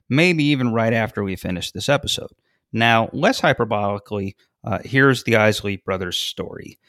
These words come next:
Uh, the band consists of five brothers and one brother-in-law from Cincinnati, Ohio. Uh, it started off as three of 'em, then it grew to six over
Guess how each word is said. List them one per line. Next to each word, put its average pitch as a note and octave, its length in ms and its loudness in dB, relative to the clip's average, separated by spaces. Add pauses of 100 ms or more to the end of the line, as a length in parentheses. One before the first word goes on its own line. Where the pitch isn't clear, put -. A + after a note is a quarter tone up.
(260)
Uh, G2+ 220 2
the G#2 100 0
band F3 280 4
consists - 840 0
of F#2+ 180 0
five E3+ 400 2
brothers B2 460 4
and G2+ 220 0
one G#2 180 2
brother-in-law B2+ 680 4
from - 200 -8
Cincinnati, G2 560 -4
Ohio. - 540 -10 (480)
Uh, - 160 -2
it - 140 -4
started E3 360 2
off B2+ 280 4
as - 180 -6
three G3 240 2
of F3+ 100 2
'em, E3+ 220 2 (460)
then C3+ 280 2
it G#2 140 0
grew C3 180 0
to A#2 60 -4
six - 360 -2
over F#2+ 220 -6